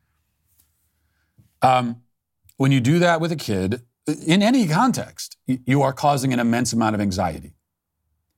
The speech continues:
So, I mean, just the other day, I, I, my kids asked me if they could watch a movie. And I said, "Yeah, go upstairs and pick out a movie that you wanna watch.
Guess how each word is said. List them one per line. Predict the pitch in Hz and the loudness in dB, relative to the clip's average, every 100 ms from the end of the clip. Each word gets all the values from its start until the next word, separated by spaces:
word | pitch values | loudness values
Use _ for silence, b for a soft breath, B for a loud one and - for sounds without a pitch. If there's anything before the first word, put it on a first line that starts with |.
| _ _ _ _ | _ _ _ _
So, | - - | -6 -2
I | 139 | 0
mean, | 139 139 | 0 0
just | 160 - | -2 0
the | 170 | 0
other | 165 | 0
day, | 156 175 123 | 0 0 -2
I, | 92 107 101 - | -2 -6 -4 -2
I, | 117 113 | 0 0
my | 107 117 | -2 -2
kids | 117 123 | -2 0
asked | 120 117 | 0 0
me | 120 | -4
if | 101 | -4
they | 110 | -4
could | 107 | 0
watch | 110 110 | 0 -2
a | 107 | -2
movie. | 127 120 80 | -2 -2 -6
And | 80 101 | -4 -4
I | |
said, | 101 110 | -2 -2
"Yeah, | 120 110 | -2 -2
go | 110 | -2
upstairs | 127 - 101 110 113 | -4 -4 -2 -2 -4
and | - 101 | -6 -4
pick | 117 110 | -2 0
out | 120 | 0
a | |
movie | 175 214 113 | 0 0 -2
that | 95 | -2
you | |
wanna | 95 90 | -2 -2
watch. | 87 78 | -4 -6